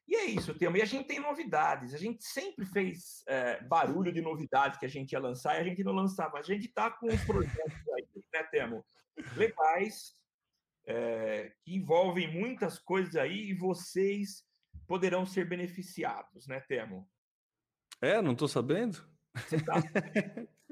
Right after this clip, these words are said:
Speaker 1: É, nós teremos, provavelmente, cursos, produtos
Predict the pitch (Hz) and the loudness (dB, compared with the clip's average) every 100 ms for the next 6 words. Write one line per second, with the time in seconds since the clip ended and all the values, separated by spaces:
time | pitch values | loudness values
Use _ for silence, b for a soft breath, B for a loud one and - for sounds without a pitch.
0 | - - - - 320 208 - - - 508 | -16 -8 -6 0 0 0 -4 -6 -2 0
1 | 466 - 175 _ - 180 175 175 175 156 | 2 0 -2 _ -14 -6 -4 -2 -4 -4
2 | 196 226 196 156 196 - _ _ _ _ | -2 0 0 -2 -8 -12 _ _ _ _
3 | b _ - 220 170 202 226 - 214 202 | b _ 2 4 4 2 0 -2 -2 -2
4 | 185 - | -2 -8